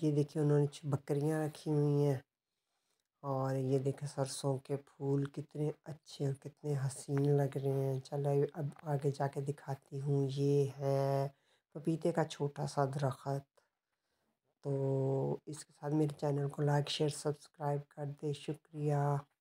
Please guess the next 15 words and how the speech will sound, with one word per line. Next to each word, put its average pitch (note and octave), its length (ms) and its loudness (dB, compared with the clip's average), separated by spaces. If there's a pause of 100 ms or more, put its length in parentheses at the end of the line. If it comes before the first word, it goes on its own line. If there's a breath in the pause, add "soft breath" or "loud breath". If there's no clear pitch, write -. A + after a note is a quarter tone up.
(520)
अब E3 100 -12
ये E3 160 0
देखें, D#3 340 -2
एक - 200 -14 (120)
छोटी D#3 400 -8
सी D3+ 180 -6
मोबिली C#3+ 640 2
आ D3 140 4
जाएगी। D3 500 -2 (800)
देखिए, D#3 280 -2
इसकी D#3 300 -4
आइज़ D3 320 0
कितनी D#3+ 440 -4
क्यूट D3+ 540 -2
है। C#3 240 -4